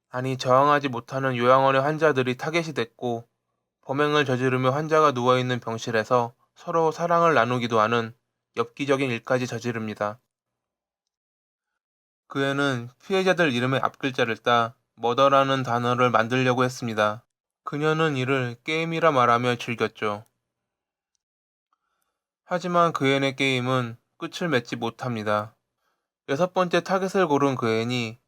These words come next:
캐시에게 서로의 역할을 바꿔보자 했으나, 캐시가 이를 거절하면서 둘의 사이가 틀어진 겁니다.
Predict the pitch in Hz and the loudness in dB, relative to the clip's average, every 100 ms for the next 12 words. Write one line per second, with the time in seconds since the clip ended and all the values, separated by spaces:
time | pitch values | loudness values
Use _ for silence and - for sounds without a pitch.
0 | _ 180 175 185 170 165 170 185 180 175 | _ -14 -6 -2 -2 -2 -2 0 2 4
1 | 120 - 139 135 127 - 143 127 117 120 | 2 0 0 2 0 -6 -4 -2 0 0
2 | 117 - 117 127 117 _ _ _ _ _ | 0 -4 2 2 2 _ _ _ _ _
3 | 190 - 185 170 127 131 123 117 120 113 | -16 -8 2 4 4 0 0 2 4 2
4 | 107 107 131 127 127 _ _ _ - 131 | 0 0 2 2 0 _ _ _ -6 0
5 | 143 139 160 147 147 - 185 170 165 117 | 0 2 0 2 0 0 -2 0 -2 -2
6 | 107 104 101 | -2 -2 -2